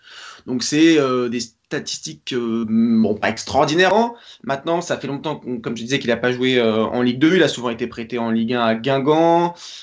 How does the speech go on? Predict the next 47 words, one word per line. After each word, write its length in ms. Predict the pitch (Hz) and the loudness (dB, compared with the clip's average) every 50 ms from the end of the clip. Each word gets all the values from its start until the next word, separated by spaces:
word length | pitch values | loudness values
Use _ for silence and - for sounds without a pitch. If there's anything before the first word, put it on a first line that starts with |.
| - _ - | -20 _ -12
à 480 | - 120 113 110 113 110 107 107 113 113 | -6 -2 -2 0 0 0 0 0 -2 -2
Brest 380 | 117 139 143 151 156 147 - | -2 -2 -2 -2 -2 -2 -4
la 60 | 131 | -6
saison 260 | 127 - 131 123 139 135 | -6 -6 -6 -6 -4 0
dernière. 680 | 139 143 143 151 160 165 170 175 180 180 180 185 180 - _ _ - - _ - | 2 2 2 2 2 0 0 2 2 0 0 -2 -4 -8 _ _ -20 -20 _ -12
Et 100 | - 123 | -6 -4
à 60 | 127 131 | -4 -2
Bordeaux, 320 | 127 - 147 - 175 175 | 0 0 0 2 2 2
il 40 | 160 | 2
a 60 | 147 | 0
jamais 280 | 139 151 147 147 156 151 | 0 -2 -4 -4 -4 -6
vraiment 280 | 135 135 151 156 160 | -4 -4 -4 -2 -2
réussi 320 | 147 156 156 147 - - 165 | -4 -4 -4 -4 -4 -4 -4
à 60 | 160 | -4
s'imposer. 440 | - 170 160 - 165 165 147 147 131 | -4 -6 -6 -4 -2 -2 0 0 0
Donc 140 | 127 123 | 0 0
moi, 80 | 123 185 | 0 0
j'ai 140 | 190 - - | 0 0 0
presque 200 | - 208 196 - | -2 -4 -4 -2
envie 120 | 170 165 | -2 -2
de 60 | 156 | 0
dire 120 | 160 214 220 | 0 0 0
que 80 | - | 0
finalement, 400 | 156 - - 151 151 175 190 196 | -4 -6 -4 -4 0 0 0 -2
peut-être 460 | 196 - - - - 202 202 202 196 - | -2 -8 -12 -6 -6 0 0 0 0 2
que 80 | 185 | 0
le 100 | 160 156 | 0 0
niveau 240 | 151 160 160 156 175 | 0 -2 -2 -2 -2
où 60 | 175 | -2
il 80 | 160 160 | -2 -4
pourrait 280 | - 143 139 143 139 | -6 -2 0 2 2
s'éclater 440 | 139 139 - - - 165 156 - 139 | 2 0 -2 -4 -2 -4 -4 -4 -4
le 80 | 127 - | -6 -6
plus, 320 | - 180 208 214 - - | -6 -6 -6 -6 -2 0
euh, 240 | 147 139 135 135 - 135 - - - - - - - - - | 2 2 2 2 0 -4 -8 -18 -20 -20 -20 -20 -20 -16 -10
c'est 180 | - 139 226 | -8 -8 -2
peut-être 160 | - 226 220 | 0 0 2
la 80 | 214 190 | 2 0
Ligue 160 | 170 160 131 | 0 0 -2
deux, 220 | 135 143 139 139 - _ - - - _ _ | -2 -4 -4 -4 -12 _ -20 -20 -20 _ _
avec 320 | - 131 139 135 151 147 156 | -2 -2 0 0 0 0 0
un 60 | 139 | -2
championnat 420 | 139 - 156 127 151 156 160 165 | -4 -4 -10 -8 -6 -2 -2 -2
qui 140 | 165 - 143 | -2 -2 -6
est 60 | 143 | -6
plus 760 | - - _ - - 180 185 180 180 185 185 185 180 185 180 170 | -8 -8 _ -16 -10 -8 -6 -6 -4 -4 -4 -4 -4 -4 -4 -6
physique, 880 | - - - - - - - - 175 165 180 202 202 - - - - | -8 -10 -12 -12 -12 -10 -8 -6 -6 -2 -2 -2 -2 -2 -4 -6 -6